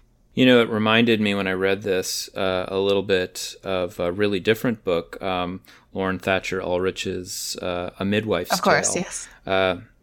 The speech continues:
Speaker 1: and, and because I think in a way, even though it's, a, you know, that's about, uh, you know, colonial New England and,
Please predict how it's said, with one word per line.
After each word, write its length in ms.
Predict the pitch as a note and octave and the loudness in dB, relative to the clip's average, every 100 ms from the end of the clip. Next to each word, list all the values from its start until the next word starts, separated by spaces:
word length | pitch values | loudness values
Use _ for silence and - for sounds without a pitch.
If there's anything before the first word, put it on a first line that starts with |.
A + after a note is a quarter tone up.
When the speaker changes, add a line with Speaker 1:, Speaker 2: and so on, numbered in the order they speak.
| _ _ - _ | _ _ -20 _
Speaker 1:
and, 400 | B2+ B2+ B2 A#2+ - | 2 6 4 2 0
and 160 | B2+ B2+ | 0 0
because 320 | - C3+ B2+ | 2 2 2
I 80 | B2 | 0
think 420 | - C3 - - | 2 0 -2 -12
in 200 | A#2+ A2+ | -4 0
a 60 | A2 | 2
way, 300 | G#2 A2 G#2+ | 4 6 6
even 280 | G#2 G#2+ G#2 | 2 -2 0
though 100 | G2 | 0
it's, 160 | - | -2
a, 60 | G2 - | -10 -10
you 120 | G#2+ | -4
know, 160 | G2 F2+ | -2 -2
that's 220 | F#2 - | -4 -4
about, 420 | F2 E2 D#2 - - | -6 -4 -4 -6 -12
uh, 200 | D#2+ F2 | -10 -10
you 100 | - | -10
know, 120 | F2 E2+ | -10 -10
colonial 500 | - F#2 F#2 F#2 F2 | -8 -6 -4 -6 -6
New 220 | F2 F#2 | -4 -2
England 460 | G#2 G2 G2 F#2 | -2 -2 -4 -2
and, 300 | F2+ E2 E2 | -2 -2 -6